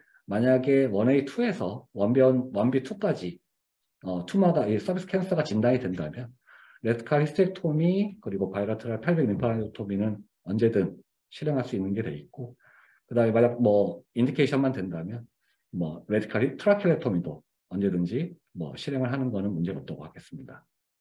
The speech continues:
어, 다음은 이제, 아까는 이제 얼리 서비스 캔서에 대해서 말씀을 드렸고요.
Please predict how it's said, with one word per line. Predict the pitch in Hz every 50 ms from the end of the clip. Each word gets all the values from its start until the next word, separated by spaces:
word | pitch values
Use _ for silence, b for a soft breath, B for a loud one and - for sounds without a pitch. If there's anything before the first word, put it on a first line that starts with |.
| _ _ _ _ b b b b b b b b b b b b b b b b _ _ _
어, | - 113 117 120 120 120
다음은 | 117 - 135 139 160 165 160 170 170 165 160
이제, | 147 127 117 131 127 123
아까는 | 113 107 113 - 143 139 139 135 135
이제 | 123 110 120
얼리 | 110 101 107 123 135 143 135
서비스 | 139 - 165 - - _ - _
캔서에 | - 170 180 175 - 185 160 127
대해서 | 113 113 107 95 - 107 95
말씀을 | 90 85 90 - 113 101
드렸고요. | - - 90 82 - - 139 165 196 196 196